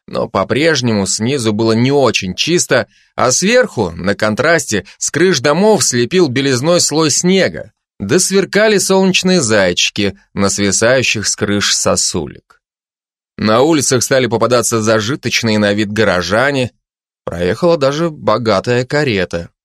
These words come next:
Из подворотни мне призывно улыбнулась проститутка. Не красавица, но на неё хотя бы можно было посмотреть без страха,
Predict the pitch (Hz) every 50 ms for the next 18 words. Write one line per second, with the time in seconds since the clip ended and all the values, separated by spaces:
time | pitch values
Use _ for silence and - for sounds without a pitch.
0 | _ _ _ _ _ _ _ _ _ _ _ _ _ - 110 120 120 - - 147
1 | 139 139 151 170 208 233 247 196 220 196 180 175 139 151 147 151 139 123 143 185
2 | 190 208 208 175 - 170 170 170 165 156 135 143 151 165 180 190 180 180 - -
3 | - - _ _ _ _ _ - - 185 190 185 - - - 196 190 196 - 120
4 | 104 101 - - - 107 104 104 101 - _ _ _ _ _ _ _ 208 208 220
5 | - - 240 226 - - 131 107 98 95 90 92 - - - 101 95 92 87 -
6 | _ 95 95 95 95 98 104 104 107 107 110 110 - - 110 - 110 101 104 107
7 | 110 110 107 101 107 107 101 107 107 101 - 117 117 - 135 135 143 139 147 135
8 | 107 92 87 107 113 - - - - 123 123 113 90 - - 78 -